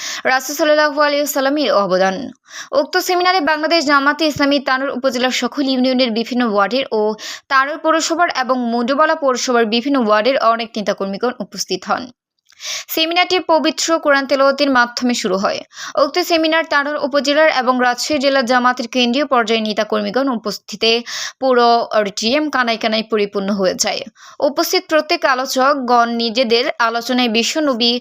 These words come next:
হযরত মুহাম্মদ সাল্লাল্লাহু আলাইহি ওয়াসাল্লামের জীবনের ও নবীজির আদর্শ নিয়ে অতি মূল্যবান আলোচনা করেন।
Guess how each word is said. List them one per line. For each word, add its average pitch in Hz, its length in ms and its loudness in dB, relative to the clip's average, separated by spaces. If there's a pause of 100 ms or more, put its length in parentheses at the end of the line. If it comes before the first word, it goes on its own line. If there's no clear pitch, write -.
(240)
হযরত 247 300 0
মুহাম্মদ 254 280 2
সাল্লাল্লাহু 214 440 0
আলাইহি 262 220 0
ওয়াসাল্লামের 254 460 2
জীবনের 240 480 0
ও 240 60 4 (100)
নবীজির 214 420 0
আদর্শ 214 380 -2
নিয়ে 247 220 2
অতি 226 220 -2
মূল্যবান 214 480 0
আলোচনা 185 420 -4
করেন। 190 280 0